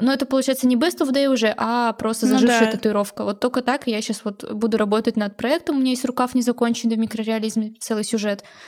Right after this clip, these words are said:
Speaker 2: Мгм.
Speaker 1: И мы вот будем его заканчивать к следующему фестивалю, чтобы выставить.
Speaker 2: Желаю вам победы и успехов.
Speaker 1: Спасибо. Д-, на самом деле здесь я уже
Speaker 2: <laughs>
Speaker 1: больше верю в победу, <laughs>
Speaker 2: <laughs>
Speaker 1: вот, чем когда мы в первый раз
Speaker 2: Слушай,
Speaker 1: участвовали.
Speaker 2: да, я еще вспомнила,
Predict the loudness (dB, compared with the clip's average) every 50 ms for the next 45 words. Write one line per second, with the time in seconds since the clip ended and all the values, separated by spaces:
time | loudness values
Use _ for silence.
0 | -20 -8 -2 -2 0 0 2 2 2 4 4 4 4 2 2 2 2 2 2 2
1 | 2 0 0 -2 0 0 0 0 -2 -4 -4 -2 0 0 0 -2 -4 -4 -4 -4
2 | -4 -8 -12 -8 -6 -4 -2 0 0 0 -2 -4 -6 -10 -8 -8 -8 -8 -6 -4
3 | -4 -4 -4 -4 -8 -8 -8 -10 -12 -16 -20 _ _ -2 2 2 4 4 2 2
4 | 2 2 4 4 2 0 -2 -8 _ _ _ _ _ -2 0 2 4 4 4 4
5 | 2 0 0 -4 -4 -4 -4 -2 0 0 0 0 0 -2 -4 -4 -4 -4 -4 -4
6 | -4 -4 -4 -4 -4 -6 -6 -6 -4 -2 0 2 2 2 2 4 4 4 4 4
7 | 2 2 2 2 2 2 4 4 2 4 4 2 2 2 0 2 2 2 2 2
8 | 0 -2 0 2 2 2 4 4 2 2 0 -2 -4 -6 -4 0 0 0 2 2
9 | 0 0 0 -4 -4 -4 -4 -4 -2 0 2 2 2 2 0 0 -2 0 0 0
10 | 0 -2 -4 -8 _ -6 -2 -2 0 0 0 -2 0 2 2 2 2 0 -2 -2
11 | -4 -4 -4 -6 -6 -2 0 0 0 2 0 0 0 0 0 0 0 0 -2 -4
12 | -4 -6 -6 -6 -6 -8 -10 -10 -4 -2 0 2 2 2 0 0 -2 -4 -6